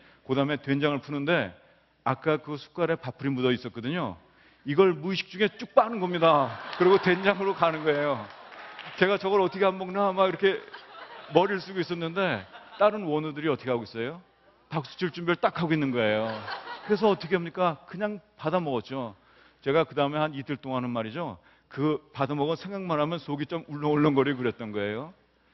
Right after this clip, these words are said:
그 원우 회장은 저한테 뭘 한 거예요? 불친절을 베푼 거예요?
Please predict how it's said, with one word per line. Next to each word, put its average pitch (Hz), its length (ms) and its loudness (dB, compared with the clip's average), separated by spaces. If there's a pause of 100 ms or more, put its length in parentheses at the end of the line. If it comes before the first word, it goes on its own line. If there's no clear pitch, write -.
(200)
그 143 180 2
원우 135 280 4
회장은 127 300 0
저한테 127 280 -4
뭘 127 280 4
한 117 140 0
거예요? 104 380 -8 (380)
불친절을 135 500 -2
베푼 113 300 -4
거예요? 107 420 -6